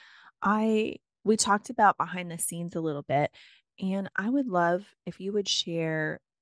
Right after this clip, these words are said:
what goes on to be able to produce and have a podcast, because if we're talking about, and I would love for you to share sort of what people can expect for a starting price. Obviously, there's variables, because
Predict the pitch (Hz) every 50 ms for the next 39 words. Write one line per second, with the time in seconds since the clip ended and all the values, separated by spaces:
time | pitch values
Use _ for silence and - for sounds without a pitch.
0 | _ _ - 180 180 185 196 196 - 277 277 233 196 - 156 160 160 160 156 156
1 | 160 160 175 190 - _ _ _ _ _ - - 196 190 190 175 175 175 185 180
2 | - - - - - 190 180 - 160 160 160 160 175 - - - - 165 165 160
3 | 147 165 147 - 156 - - - 117 - - - - 127 - - 170 - - _
4 | _ - 175 - - 185 165 165 165 165 - - - _ _ _ _ _ _ _
5 | _ - 185 220 220 208 - - 220 220 - - 285 254 240 196 175 175 - -
6 | 202 208 208 208 214 214 220 208 190 185 190 - - 226 226 226 226 196 - -
7 | - - 170 165 160 156 156 156 170 165 - - 175 170 - 185 185 - - -
8 | 214 202 190 175 - 180 175 165 - - - - - - - - - - - 175
9 | 170 165 - - - - - - 170 170 170 - 170 165 175 - - 233 233 247
10 | 240 214 - - 220 208 196 190 185 180 180 180 165 165 160 165 160 160 165 170
11 | 180 185 190 202 226 247 247 - - - - - - _ _ _ - 202 - -
12 | - 202 196 190 190 190 190 - - -